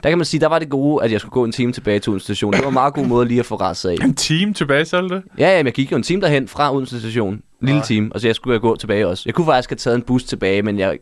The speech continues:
Speaker 1: jeg var så vred, så jeg tænkte, "Jeg, jeg går
Speaker 2: Jeg
Speaker 1: den
Speaker 2: går
Speaker 1: af.
Speaker 2: en
Speaker 1: Jeg går, jeg
Speaker 2: time.
Speaker 1: går den lige af." <laughs> Passede alligevel med toget, så det var fint.
Speaker 2: Fuck, hvor sygt.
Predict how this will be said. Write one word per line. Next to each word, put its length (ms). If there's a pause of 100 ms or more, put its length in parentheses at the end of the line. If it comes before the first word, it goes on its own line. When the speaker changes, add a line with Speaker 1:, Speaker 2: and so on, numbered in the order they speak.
Speaker 1:
jeg 140
var 100
så 100
vred, 220
så 100
jeg 40
tænkte, 240
"Jeg, 80
jeg 100
går 120
Speaker 2:
Jeg 60
Speaker 1:
den 80
Speaker 2:
går 100
Speaker 1:
af. 40
Speaker 2:
en 40
Speaker 1:
Jeg 100
går, 180
jeg 80
Speaker 2:
time. 60
Speaker 1:
går 160
den 120
lige 160
af." 160 (800)
<laughs> 800
Passede 260
alligevel 260
med 80
toget, 300
så 80
det 180
var 60
fint. 540
Speaker 2:
Fuck, 300
hvor 80
sygt. 400